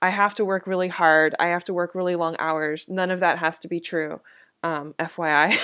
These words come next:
I, <laughs> none of it has to be true. You get to decide if it's gonna be really hard and if you're gonna work really long hours. Um, but I started looking at creativity and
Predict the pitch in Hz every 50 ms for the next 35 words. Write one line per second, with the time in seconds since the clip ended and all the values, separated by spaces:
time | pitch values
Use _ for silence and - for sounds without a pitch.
0 | - 294 330 277 269 254 247 269 277 247 262 262 277 208 214 220 220 196 196 202
1 | 196 - 240 185 165 165 175 196 202 214 220 - 240 196 220 - - 180 175 175
2 | 175 180 180 175 170 - 196 185 175 180 180 175 175 175 185 196 214 190 175 175
3 | 180 208 233 233 - - - - - _ - 185 185 180 185 196 185 175 185 185
4 | 175 165 165 165 170 175 170 165 160 156 156 151 147 - - 151 147 147 147 147
5 | - - - _ - - - - - - _ _ 190 185 180 170 165 156 147 151
6 | 160 180 - _ _ _ _ _ _ _ _ _ _ _ _ 202 190 233 220 214
7 | 208 202 - - _ _ _ _ - 202 208 208 - - 247 233 233 247 277 269
8 | 226 202 214 214 - 226 208 196 180 175 170 170 170 170 170 - _ _ _ _
9 | _ _ _ _ _ _ _ - - - 254 247 233 220 220 - 226 208 190 196
10 | 180 175 160 151 - - - - 185 185 180 175 170 165 165 165 165 160 160 156